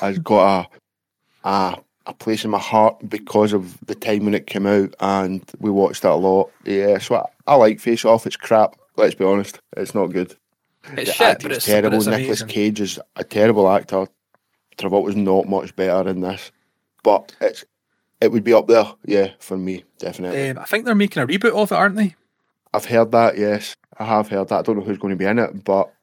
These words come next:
Speaker 1: don't, just leave it alone, please.
Speaker 2: Um,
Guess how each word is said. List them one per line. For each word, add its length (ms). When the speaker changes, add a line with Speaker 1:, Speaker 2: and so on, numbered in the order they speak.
Speaker 1:
don't, 300
just 200
leave 120
it 60
alone, 420
please. 280
Speaker 2:
Um, 600